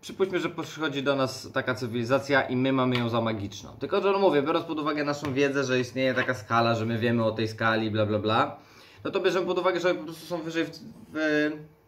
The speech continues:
są wyżej w tej skali. Nie bierzemy pod uwagę, że są, e, rasą magiczną, która opanowała magiczne umiejętności, ponieważ tak naprawdę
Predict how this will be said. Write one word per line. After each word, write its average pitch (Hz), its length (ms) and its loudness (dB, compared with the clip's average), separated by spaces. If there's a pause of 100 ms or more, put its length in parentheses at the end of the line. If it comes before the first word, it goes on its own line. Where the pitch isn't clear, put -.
(560)
są 180 120 0
wyżej 170 240 4
w - 40 -10
tej 101 120 -4
skali. 80 280 -8 (840)
Nie 127 100 -2
bierzemy 151 320 0
pod 139 160 -4
uwagę, 135 260 0
że 127 120 -2
są, 127 300 0
e, 113 760 2
rasą 107 640 -2 (320)
magiczną, 120 840 -2 (360)
która 120 240 -4
opanowała 117 420 2
magiczne 113 480 -4
umiejętności, 107 640 -4
ponieważ 127 300 -2
tak 139 100 -6
naprawdę 170 640 2